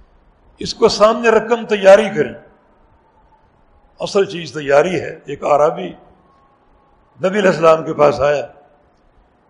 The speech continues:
سوال کیا کہ "متی الساعة یا رسول اللہ؟" قیامت کب آئے گی؟ تو رسول اللہ صلی اللہ علیہ وسلم نے ارشاد فرمایا، "وما اعددت لها؟"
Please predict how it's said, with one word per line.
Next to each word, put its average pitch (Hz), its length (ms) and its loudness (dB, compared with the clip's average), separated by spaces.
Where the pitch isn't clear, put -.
سوال 214 420 4
کیا 190 200 0
کہ 190 140 -4
"متی 175 200 -2
الساعة 226 540 2
یا 180 180 2
رسول 170 320 -10
اللہ؟" 151 220 -12
قیامت 208 460 6
کب 240 180 8
آئے 170 140 10
گی؟ 131 200 -4
تو 131 120 -12
رسول 185 280 -6
اللہ 170 120 -4
صلی 156 140 0
اللہ 160 120 4
علیہ 147 160 -4
وسلم 156 140 -10
نے 151 100 -10
ارشاد 139 280 -6
فرمایا، 139 440 -12
"وما 151 300 4
اعددت 170 600 2
لها؟" 147 380 2